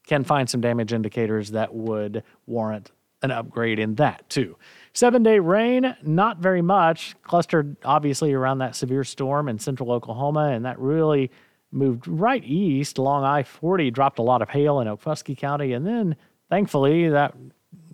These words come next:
ended in Okmulgee County, where we got about a tenth of an inch of rain in Okmulgee. Another little cluster of rain in the southeast part of the state. Drought continues to worsen, especially north and west of I forty-four, where nearly the whole area there is in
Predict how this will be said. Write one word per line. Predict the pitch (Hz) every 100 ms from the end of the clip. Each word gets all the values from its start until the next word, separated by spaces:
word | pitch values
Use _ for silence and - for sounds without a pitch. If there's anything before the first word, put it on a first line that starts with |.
| -
ended | 208 185 160 170
in | - 143 139
Okmulgee | 131 135 185 165 131
County, | 127 127
where | 135 127
we |
got | 127 123
about | 113 104
a |
tenth | - 147 117
of |
an | 113
inch | 110 101
of | 101
rain | 104
in | 101
Okmulgee. | 98 160 185 175 - _ _ -
Another | 262 233
little | 202
cluster | - 190 - 156
of | 127
rain | 143 147
in | 120
the | 101
southeast | 135 120 113 -
part | 110 98
of |
the | 95
state. | 160 151 - - - -
Drought | - 202 175
continues | 175 160 170 165 -
to |
worsen, | 143 151 143 156
especially | 117 - 151 143 156 127 117 _ _ _ _ _ _ _ _ _ _
north | 131 131 147 127
and | 117
west | 131 131 117
of |
I | 113 117
forty-four, | 127 110 104 135 131 117
where | 107 110
nearly | 117 123 131 123 113 110 - _ -
the | 123
whole | 135 127
area | 113 117 104
there | 160 135 113
is | 98 - _ _ _ -
in | 127 123